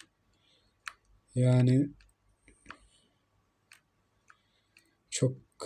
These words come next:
şey yani çok pespaye bir durum. Görüyorsunuz fiyatları. Devam edeceğiz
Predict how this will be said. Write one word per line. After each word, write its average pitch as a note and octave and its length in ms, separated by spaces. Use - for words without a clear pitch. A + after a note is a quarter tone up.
şey C3 420
yani A2+ 420
çok - 460
pespaye B2 640
bir B2 120
durum. G#2+ 300
Görüyorsunuz B2 840
fiyatları. A2 720
Devam B2 400
edeceğiz A2+ 400